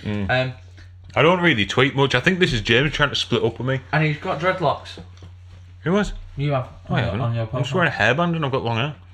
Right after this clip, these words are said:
Speaker 2: Oh, was it not dreadlocks?
Speaker 1: No, no, just long hair.
Speaker 2: Oh, I thought it was dreadlocks. Um, you can get us on, um,
Speaker 1: You can email
Speaker 2: Email.
Speaker 1: us, get fat cast at gmail dot com.
Speaker 2: Yeah. Um, and we're still gonna do a video of getting rid of Johnny's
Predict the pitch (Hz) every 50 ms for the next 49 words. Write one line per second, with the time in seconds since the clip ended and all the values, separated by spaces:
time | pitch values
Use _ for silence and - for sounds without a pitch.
0 | - - - - - - - - 139 151 151 151 156 165 156 139 151 185 190 175
1 | 135 78 - - - 123 127 143 147 139 143 143 127 123 110 90 90 90 90 98
2 | 110 - - - - - - - - - - - - - 143 139 135 131 123 143
3 | 139 131 123 - 127 123 123 - - - - - - - - - - - - -
4 | 131 139 139 135 120 - - - - - - - - 143 151 160 160 - 160 156
5 | 147 170 170 - - 151 156 156 - - - - - 147 147 147 147 143 - -
6 | - - - 127 135 135 139 139 139 135 127 - - - - - - - - -
7 | - - - - - - - - 90 - 120 135 139 139 135 131 131 127 127 127
8 | 123 123 120 120 117 110 117 110 - 127 113 - - - 117 - - - - 113
9 | 98 - - 104 80 - 120 120 120 120 117 113 110 104 101 - 120 117 113 -
10 | - - - - - - - - - 151 156 151 139 123 113 104 98 95 95 123
11 | 117 92 - - - - - - - - - - 123 131 131 127 131 131 127 127
12 | 127 - - - - - - - - - - - - - 135 147 147 143 143 143
13 | - - 185 180 175 170 170 165 160 160 156 151 160 147 147 139 139 139 - -
14 | 151 131 120 139 139 143 135 - 151 139 143 143 135